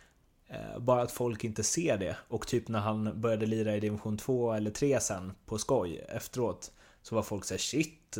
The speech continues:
vad, vad har du gömt det här hela karriären?" Men att han liksom tog en roll där han inte ska göra såna grejer.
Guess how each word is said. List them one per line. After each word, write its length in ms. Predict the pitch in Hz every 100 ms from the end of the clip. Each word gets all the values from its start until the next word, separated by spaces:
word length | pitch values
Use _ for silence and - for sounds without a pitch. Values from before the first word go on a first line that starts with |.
| 76
vad, 460 | 95 107 104 98 95 -
vad 240 | - 107 107
har 80 | 107
du 80 |
gömt 220 | 110 104 95
det 60 |
här 220 | 98 113
hela 240 | 156 170 107
karriären?" 560 | 110 98 90 71 85 - - - - -
Men 440 | - 131 127 135 127
att 180 | 113 -
han 140 | 131
liksom 260 | 123 127 120
tog 340 | - 143 131
en 160 | 127 120
roll 340 | 156 175 139 123 117
där 160 | 127 123
han 180 | 127
inte 160 | 123 104
ska 140 | -
göra 420 | 117 139 117 127 190
såna 260 | 175 107
grejer. 420 | 98 87 87 104